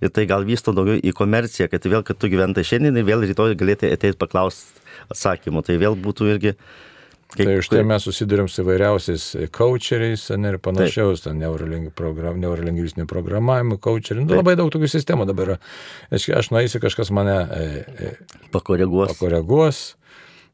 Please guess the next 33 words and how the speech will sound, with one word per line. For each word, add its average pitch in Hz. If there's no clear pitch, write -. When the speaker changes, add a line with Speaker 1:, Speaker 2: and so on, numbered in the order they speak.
Speaker 2:
E, 90
šitie 95
kaip 110
jie 80
vadinasi, 73
palauk. 71
Speaker 1:
Saviugda. 98
Speaker 2:
Saviugda. 120
Bet -
Speaker 1:
Nemažai. 151
Speaker 2:
yra, 165
pavyzdžiui, 120
net 113
ir, 117
ir 117
vadybininkai 143
samdo, 110
tiksliau, 87
įmonė 131
Speaker 1:
Taip. -
Speaker 2:
samdo 107
tuos 95
vadinamus 90
konsultantus, 107
ane? 107
Speaker 1:
Taip. 85
Speaker 2:
Ir 98
taip 104
toliau, 120
tai 98
va, 92
taip 101
kad, 98